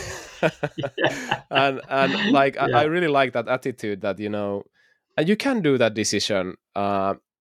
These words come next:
Speaker 2: not always, not always. Sometimes it can be very hard, but we can all develop our capacity for that. Or what would you think?
Speaker 1: Yeah, I mean, there's some good, yeah,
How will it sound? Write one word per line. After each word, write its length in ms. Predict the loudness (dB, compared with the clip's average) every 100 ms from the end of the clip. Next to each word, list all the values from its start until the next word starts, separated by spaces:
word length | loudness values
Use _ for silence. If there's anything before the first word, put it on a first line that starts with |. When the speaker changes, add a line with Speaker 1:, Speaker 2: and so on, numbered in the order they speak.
| _ _ _ -4
Speaker 2:
not 220 | -2 2
always, 800 | 4 6 6 6 6 4 0 -4
not 200 | -4 0
always. 460 | 2 4 4 4 2
Sometimes 420 | -2 -2 -4 -4
it 100 | -10
can 140 | -10
be 140 | -8 -6
very 200 | -2 -2
hard, 400 | 0 0 0 -2 _ -20 _ _
but 200 | 0 0
we 160 | 2 2
can 200 | 2 0
all 160 | 0 2
develop 540 | 2 4 2 0 -6 _ -2
our 120 | -2
capacity 560 | 0 -4 -4 -4 -6 -8
for 200 | -4 -2
that. 340 | -2 -4 -12 -14 _ _
Or 80 | 0
what 180 | 0 0
would 180 | -4 -6
you 100 | -6
think? 380 | -6 -8 -10 -20 _ _ _ _ _ -20 _ _ -20 _
Speaker 1:
Yeah, 340 | 0 2 2
I 60 | 0
mean, 140 | -6
there's 160 | -8 -8
some 140 | -10
good, 260 | -2 0 0
yeah, 320 | 0 0 0